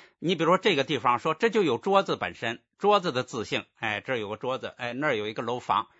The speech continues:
这是自性住处唯心量，这是凡夫的想法。然后佛说呢，“离于因缘之世间”，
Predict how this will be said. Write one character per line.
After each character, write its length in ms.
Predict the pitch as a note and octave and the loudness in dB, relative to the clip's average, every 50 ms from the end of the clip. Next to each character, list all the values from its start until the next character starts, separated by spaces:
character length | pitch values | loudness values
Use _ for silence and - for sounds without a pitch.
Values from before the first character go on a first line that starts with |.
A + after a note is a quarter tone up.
| _ _ _ _ | _ _ _ _
这 120 | - A#2+ A2+ | -6 -4 -4
是 140 | A#2 B2+ | -4 -4
自 320 | - - - D#3+ C3+ A2+ G2+ | -6 -6 -6 -4 -4 -4 -4
性 240 | - D#3 C3 A#2+ G#2+ | -4 -4 -4 -4 -4
住 220 | - C3+ A2 G2+ | -4 -4 -4 -4
处 280 | - - C#3+ A#2+ G2+ F2+ | -4 -4 -4 -4 -4 -4
唯 160 | F2 F#2+ F#2+ | -6 -8 -8
心 240 | F2+ - A2 G#2 G#2 | -6 -6 -6 -4 -2
量， 220 | F#2 E2+ F2+ - - _ _ _ | -2 -2 -2 -4 -8 _ _ _
这 120 | - C#3 | -6 -6
是 140 | B2+ - - | -4 -6 -8
凡 280 | - - - - B2+ D3+ | -4 -2 -2 -2 -2 -4
夫 180 | - A3+ G3 | -6 -8 -4
的 220 | F#3+ F3 B2+ G2 E2 | -2 0 -2 -2 -4
想 260 | - - G2+ F2+ G2 | -6 -6 -6 -6 -4
法。 200 | - G#2 - - _ _ _ _ _ _ _ _ _ _ _ _ _ _ | -6 -8 -10 -10 _ _ _ _ _ _ _ _ _ _ _ _ _ _
然 220 | C#3+ D#3+ G#3 A#3+ | 8 8 8 10
后 140 | B3 B3+ G#3+ | 10 8 6
佛 420 | - - - C3 C#3 F3+ A3+ B3+ | 4 0 -2 4 8 8 8 8
说 220 | - - F3+ E3 D#3+ | 6 4 4 4 4
呢 220 | D3+ C#3 B2+ - _ _ _ _ _ _ | 2 0 -2 -4 _ _ _ _ _ _
，“离 520 | - A#2 A#2+ D3+ D3+ F#3+ A3+ B3+ B3+ A#3+ - - | -8 -4 -2 0 0 0 0 0 0 -2 -4 -8
于 380 | B2 B2 A#2+ C3 D3+ E3 D#3 - _ _ _ _ _ | -8 -6 -4 -2 -2 -4 -6 -10 _ _ _ _ _
因 340 | - E3+ F#3 F3+ F3 F3 E3+ | 0 0 2 2 2 0 -2
缘 360 | C#3+ A2+ A2 A2 G#2+ G#2 G2 | 0 2 2 2 2 0 -4
之 160 | - A#2+ A2 | -6 -6 -6
世 200 | - - A#2+ F#2+ | -6 -8 -10 -10
间”， 260 | E2 - G#2 F#2+ - | -8 -8 -8 -8 -8